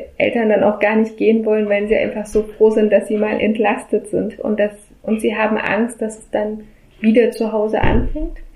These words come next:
Aber je jünger das Kind, desto kürzer bezahlen <laughs> natürlich auch wieder die Krankenkassen den Aufenthalt.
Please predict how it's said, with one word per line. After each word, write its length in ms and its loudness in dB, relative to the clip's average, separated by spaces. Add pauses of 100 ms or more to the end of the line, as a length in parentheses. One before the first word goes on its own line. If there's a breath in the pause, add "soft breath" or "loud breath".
(1300 loud breath)
Aber 200 2
je 140 -4
jünger 300 2
das 200 0
Kind, 260 0
desto 240 -2
kürzer 400 -2
bezahlen 440 -2
<laughs> 120 0
natürlich 520 -10
auch 60 -8
wieder 220 0
die 160 -6
Krankenkassen 840 -6
den 160 -4
Aufenthalt. 640 -4